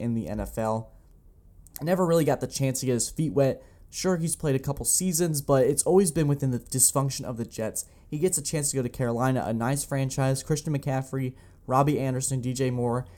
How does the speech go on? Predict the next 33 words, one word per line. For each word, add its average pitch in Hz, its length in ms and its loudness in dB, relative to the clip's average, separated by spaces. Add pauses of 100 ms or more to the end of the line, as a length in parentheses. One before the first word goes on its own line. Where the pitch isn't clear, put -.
(180)
He'll 135 100 0
get 123 140 2
his 113 140 0
weapons. 156 440 2
He'll 139 120 0
get 123 180 -4
a 104 40 -4
new 104 200 -6
head 113 220 -4
coach. - 540 4 (320)
He'll 131 120 -2
get 120 180 0
a 104 80 -2
bright 123 340 0
young 117 200 -4
defense 127 420 -4
that's 120 140 -6
improving 131 520 2
each 127 260 -4
season. 175 480 -2 (220)
Sam 165 320 0
Darnold, 156 400 2
if 127 160 -4
he 143 100 -4
can 147 160 -4
put 151 140 -2
it 151 60 0
all 139 140 4
together, 123 380 2
Carolina 131 440 -2
could 120 160 -6
be 113 140 -2
a 98 100 -4